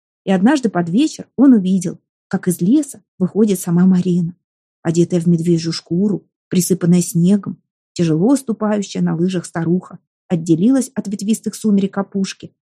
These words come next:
и заскользила к крайней избе стаи. Было жутко смотреть на нее, воплощение мертвого зимнего мира, но сердце Равдана забилось с радостью и надеждой.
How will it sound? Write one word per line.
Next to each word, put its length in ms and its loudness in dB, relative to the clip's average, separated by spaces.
и 100 -2
заскользила 640 -2
к 160 -14
крайней 440 0
избе 280 -2
стаи. 520 -6
Было 200 2
жутко 300 0
смотреть 420 0
на 60 2
нее, 380 4
воплощение 540 2
мертвого 560 4
зимнего 420 4
мира, 400 6
но 60 0
сердце 340 -2
Равдана 360 0
забилось 460 0
с 60 -6
радостью 460 0
и 20 6
надеждой. 600 2